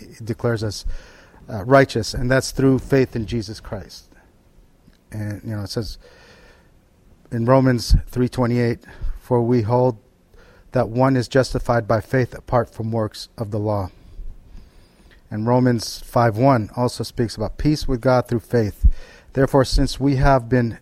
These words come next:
justified by faith, we have peace with God through the Lord Jesus Christ." And some people think that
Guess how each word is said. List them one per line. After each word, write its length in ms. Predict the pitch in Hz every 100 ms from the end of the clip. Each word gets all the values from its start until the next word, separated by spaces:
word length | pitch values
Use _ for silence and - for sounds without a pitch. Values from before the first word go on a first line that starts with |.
| -
justified 640 | - 147 - 143 143 127
by 140 | 123 117
faith, 500 | - 139 110 - - - - _ _ _ _
we 160 | - 127
have 320 | 131 123 -
peace 500 | - 147 127 - - -
with 180 | 120 -
God 280 | 123 120 -
through 420 | - 117 107 - -
the 100 | 107
Lord 240 | 113 110
Jesus 340 | 98 110 104 -
Christ." 460 | 113 101 - - - - - - - - - _ _ -
And 80 |
some 160 | 117 113
people 260 | 139 135 131
think 260 | 143 135
that 280 | - 120 -